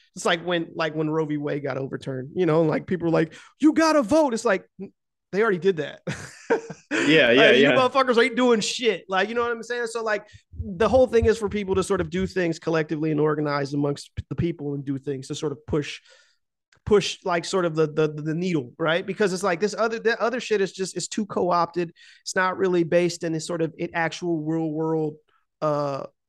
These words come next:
Speaker 1: it doesn't, it, it's not based on affecting the lives of, of the majority of people in this country in a material way.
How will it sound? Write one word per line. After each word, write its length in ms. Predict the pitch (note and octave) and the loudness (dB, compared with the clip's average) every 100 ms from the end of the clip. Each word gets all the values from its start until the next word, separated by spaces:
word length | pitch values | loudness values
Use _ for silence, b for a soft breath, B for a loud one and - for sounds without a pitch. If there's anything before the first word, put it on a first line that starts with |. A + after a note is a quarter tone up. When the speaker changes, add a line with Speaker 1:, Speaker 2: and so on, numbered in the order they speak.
| _ - - b b b - | _ -14 -14 b b b -4
Speaker 1:
it 80 | |
doesn't, 280 | F3 B3 A#3 G3 | 0 0 -2 -6
it, 180 | F#3+ - | -8 -6
it's 100 | A3 | -2
not 160 | C4+ G#3 | -2 0
based 260 | A#3+ A#3 | -2 0
on 220 | A#3+ G#3 G3+ _ _ - | -2 -2 -6 _ _ -6
affecting 440 | F3 A3 A3 A3+ | -4 -2 -2 -4
the 80 | F#3+ | -4
lives 460 | E3+ F3+ F3 E3+ - - - | -2 0 -2 -4 -12 -14 -8
of, 320 | E3 D#3+ D3+ | -6 -6 -6
of 220 | D#3+ D#3 D3+ | -8 -6 -4
the 60 | |
majority 420 | D#3+ D3 G3 F#3 E3 | -4 0 2 2 -2
of 80 | |
people 300 | D#3+ F#3 E3+ | -6 -8 -6
in 60 | D3+ | -4
this 120 | D3+ | -6
country 380 | - F3 D#3+ D#3 | -6 -6 -4 -4
in 80 | D3+ | -4
a 20 | |
material 480 | C#3 - E3 D3 C3+ | -6 -6 -4 -4 -4
way. 280 | D#3 C#3+ | -4 -4